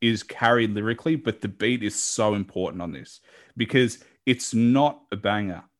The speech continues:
and it allows the storytelling to actually come forward. Like, it's just, it sets the mood. It's like a dark,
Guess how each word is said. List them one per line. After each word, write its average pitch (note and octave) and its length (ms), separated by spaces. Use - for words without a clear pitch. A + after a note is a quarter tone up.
and A#2 140
it A#2+ 200
allows A2+ 640
the A#2+ 100
storytelling A2 800
to - 260
actually G#2+ 360
come G#2 340
forward. A#2+ 540
Like, A2+ 360
it's - 260
just, - 480
it - 140
sets D3 320
the C#3+ 80
mood. B2 360
It's - 160
like G#2+ 200
a A2+ 60
dark, G#2+ 600